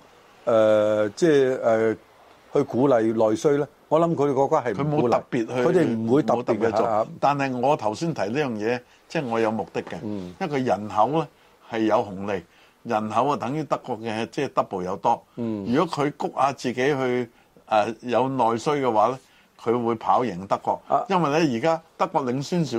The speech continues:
Speaker 2: 少嘅啫。
Speaker 1: 但我唔知道啊，我又冇信，即係我冇去查過啊。
Speaker 2: 嗯。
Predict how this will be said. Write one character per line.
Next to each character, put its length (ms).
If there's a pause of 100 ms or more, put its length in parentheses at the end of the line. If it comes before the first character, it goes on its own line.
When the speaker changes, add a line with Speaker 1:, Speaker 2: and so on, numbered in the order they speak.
Speaker 2:
少 160
嘅 180
啫。 220
Speaker 1:
但 160
我 140
唔 180
知 220
道 140
啊， 180
我 120
又 280
冇 200
信， 160 (160)
即 100
係 40
我 100
冇 240
去 80
查 160
過 280
啊。 80
Speaker 2:
嗯。 100